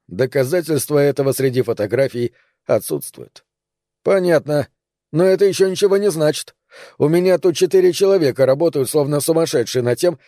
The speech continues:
чтобы разобраться, знали ли они друг друга лет двадцать пять-тридцать назад.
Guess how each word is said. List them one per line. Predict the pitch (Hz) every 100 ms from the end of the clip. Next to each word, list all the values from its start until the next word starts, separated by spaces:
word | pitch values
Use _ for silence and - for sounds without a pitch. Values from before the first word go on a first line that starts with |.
| _
чтобы | - 160 151
разобраться, | 143 139 156 156 - 135
знали | 139 165 147
ли | 143
они | 139 143
друг | 135 139
друга | 127 185 143
лет | 147 143
двадцать | 117 160 - 147 -
пять-тридцать | 170 139 - 147 135 135 107
назад. | 120 90 76 -